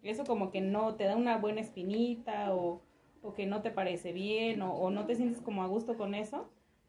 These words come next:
<clears throat> Entonces, síganlo, síganlo, porque muchas veces yo, yo siento que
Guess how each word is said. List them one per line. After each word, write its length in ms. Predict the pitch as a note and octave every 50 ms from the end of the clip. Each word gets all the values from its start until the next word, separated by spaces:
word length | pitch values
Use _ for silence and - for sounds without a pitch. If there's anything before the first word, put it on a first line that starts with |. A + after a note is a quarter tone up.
| _ -
<clears throat> 120 | - - B3+ A#3+ C#4 C4 A#3 A3+ - -
Entonces, 600 | A#3+ A#3 A3+ A3 A3+ A3+ A3+ A3+ A3+ A#3 - D4+ D#4 D4+ - _ _ _
síganlo, 520 | _ - A#3+ A#3 - G#3+ F#3+ F3 D#3+ D3+ D3
síganlo, 480 | - - G3 F#3+ G3 F#3 F3 F#3 F#3 F3+
porque 420 | - - - - C#3+ C3+ - - - - - - - - _ _ _ _ _ - - _ _ _ - - -
muchas 280 | G#3 G3 G3 G#3 G3+ G3
veces 280 | G#3 G#3 G#3 G#3+ G#3 G3+
yo, 140 | G3 G3 D#3+
yo 140 | F#3 G3+ G3+ G3+
siento 260 | G#3 G3+ G3 G3 G3
que 260 | F#3+ F3 D#3+ D3 -